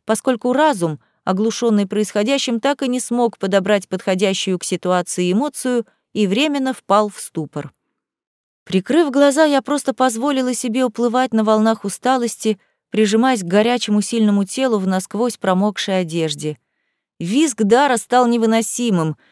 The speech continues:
Он последней нотой болезненно пронзил всё тело, сдавил лоб, ударил в виски и утих. Стало так легко, будто я всё время, сама того не замечая,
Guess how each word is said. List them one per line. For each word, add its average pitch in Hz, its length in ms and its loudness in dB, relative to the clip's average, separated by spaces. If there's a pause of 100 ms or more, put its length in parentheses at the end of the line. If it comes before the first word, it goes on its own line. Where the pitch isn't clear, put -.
(140)
Он 220 160 4
последней 240 600 2
нотой 240 320 2
болезненно 214 720 2
пронзил 220 460 2
всё 214 240 2
тело, 233 420 0
сдавил 220 440 2
лоб, 226 360 2 (360)
ударил 233 520 2
в 214 40 2
виски 220 600 0 (380)
и 226 100 2
утих. 220 560 -2 (580)
Стало 233 480 -2
так - 280 -6
легко, 220 540 -4 (420)
будто 247 280 -2
я 294 160 -2
всё 311 220 -4
время, 269 300 0
сама 262 300 0
того 233 220 -2
не 240 120 0
замечая, 254 640 0